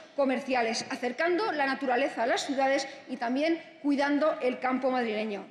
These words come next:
Difícilmente encontrará una región capital donde más gente quiera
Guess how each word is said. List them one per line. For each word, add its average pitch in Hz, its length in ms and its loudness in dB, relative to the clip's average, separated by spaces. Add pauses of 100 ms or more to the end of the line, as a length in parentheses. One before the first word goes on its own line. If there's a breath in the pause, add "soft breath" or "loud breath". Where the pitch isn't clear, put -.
Difícilmente 302 680 -2
encontrará 247 500 -2
una 277 180 0
región 269 400 -2
capital 285 500 -4 (240 loud breath)
donde 240 300 -4
más 320 200 0
gente 311 360 0
quiera 277 340 -2